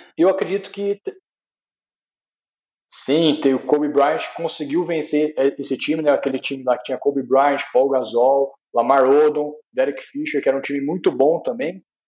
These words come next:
que venceu o Boston, acho que em dois mil e nove, se eu não estou enganado. É, mas aquele time do Boston ficou marcado pra mim, era um time muito bom. E se ele tivesse nessa temporada, eu não sei se teria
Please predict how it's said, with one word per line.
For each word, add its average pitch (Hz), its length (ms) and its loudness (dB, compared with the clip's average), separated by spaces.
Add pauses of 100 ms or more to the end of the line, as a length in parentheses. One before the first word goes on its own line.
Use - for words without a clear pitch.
(120)
que 120 120 -8
venceu 160 560 0
o 127 260 2
Boston, 123 520 0
acho - 140 -10
que 139 60 -16
em 127 80 -10
dois 127 160 -2
mil 147 140 -4
e - 20 -6
nove, 131 260 2
se - 80 -2
eu 131 40 -2
não 123 80 -4
estou 127 160 -16
enganado. 120 460 -6 (600)
É, 110 680 4
mas 139 160 4
aquele 175 200 2
time 185 200 -4
do 170 80 0
Boston 160 320 2
ficou 165 160 -6
marcado 151 320 0
pra 139 120 -6
mim, 143 200 -14
era 147 120 -10 (160)
um 139 120 -18
time 143 200 -12
muito 147 240 -14
bom. 127 280 2 (320)
E 202 80 -8
se 240 100 2
ele 226 100 2
tivesse 202 320 2
nessa 190 160 -2
temporada, 185 720 2 (440)
eu 180 280 2
não 190 160 4
sei 170 320 2
se - 140 -6
teria 165 260 4